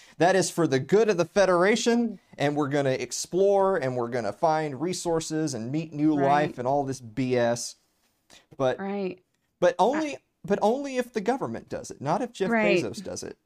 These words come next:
Speaker 2: I, I wonder how they would be complaining if he'd have built a women's center with all
Speaker 1: Women.
Speaker 2: that money.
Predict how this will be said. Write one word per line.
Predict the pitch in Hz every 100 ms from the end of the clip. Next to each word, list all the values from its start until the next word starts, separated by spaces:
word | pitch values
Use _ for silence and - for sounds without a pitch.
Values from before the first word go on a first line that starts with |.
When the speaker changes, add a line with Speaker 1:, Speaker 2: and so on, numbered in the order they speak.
| _ _ _ _ _ _ -
Speaker 2:
I, | 254 -
I | 247
wonder | 240 294 392
how | 311 269
they | 226 233
would | 220 214 196 - 190
be | 214
complaining | - 202 - 214 208 202
if | 185 185
he'd | 196
have | 175
built | 190 185 180
a |
women's | 175 175 202 185 160 165
center | - 165 - - 175 _ _ _ _ _ -
with | 135 175
all | 165
Speaker 1:
Women. | 101
Speaker 2:
that | 95 - -
money. | 170 160 143 180 170